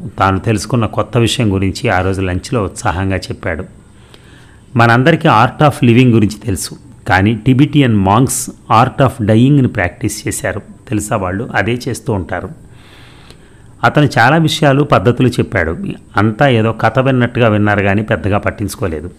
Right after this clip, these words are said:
"Art of dying, తనెందుకు దాన్ని ప్రాక్టీస్ చేయకూడదు?" అనుకున్నాడు. ముందుగా తను హార్ట్,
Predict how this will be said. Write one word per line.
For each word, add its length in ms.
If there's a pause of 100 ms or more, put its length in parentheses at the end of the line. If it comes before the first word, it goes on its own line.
(300)
"Art 180
of 180
dying, 340 (480)
తనెందుకు 400
దాన్ని 260
ప్రాక్టీస్ 560
చేయకూడదు?" 460 (140)
అనుకున్నాడు. 500 (800)
ముందుగా 420
తను 280
హార్ట్, 420